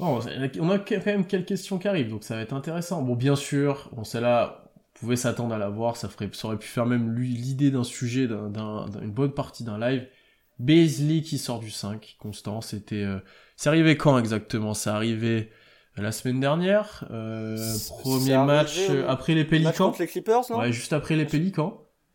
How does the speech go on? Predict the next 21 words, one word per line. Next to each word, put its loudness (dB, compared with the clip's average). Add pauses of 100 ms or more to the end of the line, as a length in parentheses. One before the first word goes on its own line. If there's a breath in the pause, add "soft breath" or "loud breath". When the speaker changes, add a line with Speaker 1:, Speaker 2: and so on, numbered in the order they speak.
(360)
Speaker 2:
Match -6
contre -8
les -4
Pic-, -10
bah, 0
ma-, -4
le -2
match -6
contre -10
les -10
Clippers. -8
Speaker 1:
Ouais, -8 (180)
euh, -6
Beasley 2
qui -6
sort -2
du -10
cinq, -6
euh, -8 (1080 soft breath)
je, -16
je, -16